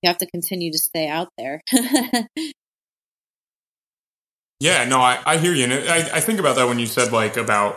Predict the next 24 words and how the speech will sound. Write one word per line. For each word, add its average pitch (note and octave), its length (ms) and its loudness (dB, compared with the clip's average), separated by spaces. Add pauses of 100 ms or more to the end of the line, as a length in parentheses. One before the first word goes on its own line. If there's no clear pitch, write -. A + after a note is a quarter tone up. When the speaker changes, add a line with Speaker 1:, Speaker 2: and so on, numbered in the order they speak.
Speaker 2:
reprioritizing A2 760 0
and G2+ 100 -6
stuff. G#2+ 360 -2 (500)
You A#2 120 -2
know, G#2 120 0
when G#2+ 100 0
I G#2+ 460 2
eventually A2 420 -2
moved G#2 440 -4 (340)
to G#2+ 260 0 (140)
join G#2+ 120 -2
a G2+ 40 -6
coaching G#2 260 -6
staff G#2 420 -2
down G#2 160 -2
south, A2 400 2
like, G#2+ 220 -2 (880)
you A#2 140 2
know, G#2+ 60 2
my G#2+ 120 2
wife A#2+ 260 4
at B2 80 -4
the A2+ 60 -12
time A2 560 2